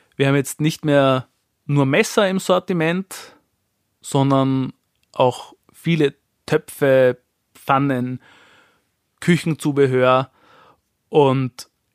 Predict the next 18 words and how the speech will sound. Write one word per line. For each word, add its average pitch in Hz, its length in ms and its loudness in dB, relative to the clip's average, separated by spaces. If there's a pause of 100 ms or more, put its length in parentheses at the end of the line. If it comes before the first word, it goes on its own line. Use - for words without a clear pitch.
(140)
jeder, 147 280 2
der 131 160 2
Kochen 151 440 0
und 139 200 -4
Essen 143 260 -2
liebt 143 680 -6 (140)
und 131 220 -2
eben 131 200 2
diesen 123 560 -2
Lifestyle 135 640 0
genießt, 139 460 -2
der 131 100 0
ist 127 80 -4
jetzt 127 240 -4
bei 127 100 -4
uns 123 380 -4 (220)
bestens 139 400 -2
aufgehoben. 139 680 0